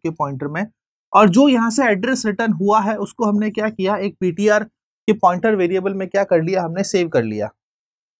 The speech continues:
ठीक है, पॉइंटर वेरिएबल में हमने सेव कर लिया। Now after below a free call, पीटीआर becomes a dangling pointer। जैसे ही फ्रेंड्स यहाँ पर फ्री जो है कॉल होगा,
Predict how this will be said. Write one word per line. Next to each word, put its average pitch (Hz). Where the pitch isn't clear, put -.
ठीक 220
है, -
पॉइंटर 175
वेरिएबल 185
में 208
हमने 190
सेव 175
कर 147
लिया। 113
Now 302
after 214
below 254
a 196
free 247
call, 180
पीटीआर 226
becomes 190
a 226
dangling 151
pointer। 113
जैसे 165
ही 269
फ्रेंड्स 214
यहाँ 180
पर 196
फ्री 208
जो 170
है 165
कॉल 151
होगा, 156